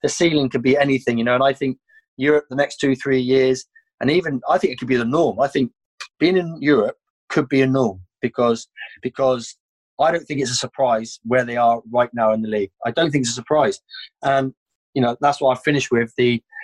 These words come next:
the imprint is with Tufty,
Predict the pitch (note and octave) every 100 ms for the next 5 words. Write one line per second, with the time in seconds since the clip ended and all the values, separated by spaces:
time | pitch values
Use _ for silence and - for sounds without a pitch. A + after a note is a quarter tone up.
0 | - A#2 C3 E3 C#3+ B2 B2+ - _ _
1 | _ _ _ _ _ - B2 B2 A#2 -
2 | - C3+ C3 - D3 - A#2 A#2 A#2